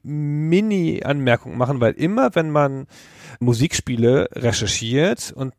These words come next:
sich fragt, wo das genau herkommt, die Anfänge sind nicht so ganz klar. Auf die Idee, rhythmisch was mit Computern zu machen oder mit Computergeräten, sind schon viele gekommen. Was immer wieder auffällt, das wollte ich dich fragen, alle sagen,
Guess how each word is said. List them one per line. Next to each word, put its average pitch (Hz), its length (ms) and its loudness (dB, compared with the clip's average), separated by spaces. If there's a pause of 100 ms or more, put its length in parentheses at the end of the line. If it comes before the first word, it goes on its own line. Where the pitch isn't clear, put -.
sich - 200 -6
fragt, 127 380 4
wo 117 220 2
das - 280 2
genau 110 360 -2
herkommt, 135 560 -2 (420)
die 135 180 0
Anfänge 175 640 2
sind 139 260 2
nicht 143 160 0
so - 100 -4
ganz 123 300 0
klar. 147 420 4
Auf - 160 -2
die - 200 -14
Idee, 127 720 0
rhythmisch - 540 2
was 127 440 0
mit 131 260 -2
Computern 139 440 -2
zu - 140 -2
machen 160 300 2
oder 123 180 4
mit - 200 -4 (100)
Computergeräten, 139 800 0
sind - 180 -2
schon 117 120 -4
viele 180 260 0
gekommen. 208 520 -2 (500)
Was - 240 0
immer 208 300 2
wieder 170 260 4
auffällt, 131 720 -2
das - 180 -6
wollte 143 120 -2
ich - 60 -20
dich - 160 -8
fragen, 139 520 -2
alle 180 260 4
sagen, 143 460 4